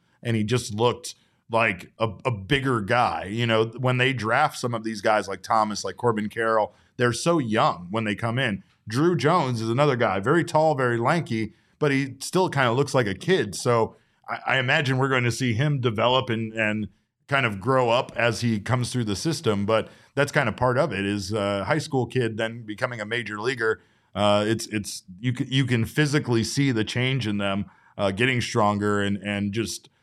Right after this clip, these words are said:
a lot of aspects that you don't necessarily pick up just from,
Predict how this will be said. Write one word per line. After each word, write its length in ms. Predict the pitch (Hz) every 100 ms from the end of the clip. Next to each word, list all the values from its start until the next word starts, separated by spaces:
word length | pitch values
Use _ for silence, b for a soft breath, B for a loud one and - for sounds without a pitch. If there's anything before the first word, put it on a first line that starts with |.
| _
a 80 | -
lot 180 | 120 127
of 100 | 107
aspects 580 | 107 123 - 123 107 -
that 100 | 110
you 100 | 110
don't 280 | 113 110 107
necessarily 640 | 110 - 98 110 101 98
pick 200 | 95 113
up 240 | 110 104
just 240 | 110 107 -
from, 300 | 107 101